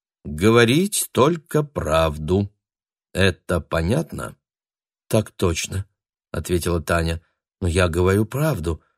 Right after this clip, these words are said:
Вы мне не верите?» «Кому можно верить?» В наше жестокое время, — вздохнул немец.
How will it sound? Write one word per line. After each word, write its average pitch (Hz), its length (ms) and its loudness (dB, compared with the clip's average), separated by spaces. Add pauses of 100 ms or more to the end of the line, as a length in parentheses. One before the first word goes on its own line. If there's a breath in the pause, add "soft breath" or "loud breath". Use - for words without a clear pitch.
(400)
Вы 95 120 0
мне 117 160 4
не 123 140 0
верите?» 147 640 0 (1000)
«Кому 107 420 0
можно 82 420 0
верить?» 76 760 -4 (520)
В 82 80 -4
наше 85 720 -2
жестокое 80 880 -4
время, — 71 540 -8 (560)
вздохнул 80 540 -4
немец. 78 540 -4